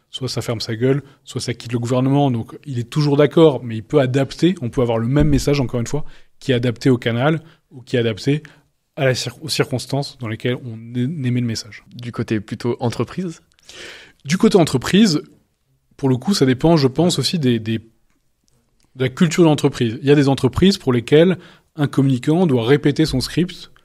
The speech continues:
Speaker 1: quand il a un, un message à faire passer. Euh, ce qui, pour moi, encore une fois, tue la communication.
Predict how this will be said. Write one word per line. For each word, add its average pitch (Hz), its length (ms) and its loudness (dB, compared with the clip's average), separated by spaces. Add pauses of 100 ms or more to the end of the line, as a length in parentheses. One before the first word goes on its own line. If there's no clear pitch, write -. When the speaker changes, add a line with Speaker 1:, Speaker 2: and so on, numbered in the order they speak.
(200)
Speaker 1:
quand 127 260 -8
il 127 100 0
a 147 160 2 (480)
un, 131 80 -12
un 110 640 -10
message 127 400 2
à 123 40 2
faire 127 160 -6
passer. 110 360 -6 (600)
Euh, 104 540 -10
ce - 160 -10
qui, - 160 -10
pour 117 240 -6
moi, 147 160 4
encore 127 220 0
une 120 80 -4
fois, 151 140 4
tue 147 240 -2
la 127 100 2
communication. 120 580 -4